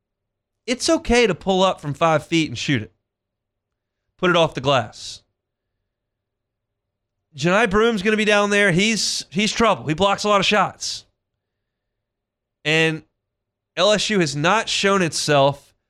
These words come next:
to be quite capable at this point of either A, drawing contact, or B, finishing at the rim. They cannot finish.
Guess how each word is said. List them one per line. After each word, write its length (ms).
to 80
be 120
quite 340
capable 420
at 100
this 180
point 420
of 140
either 260
A, 220
drawing 360
contact, 460
or 40
B, 280
finishing 760
at 240
the 100
rim. 600
They 140
cannot 600
finish. 640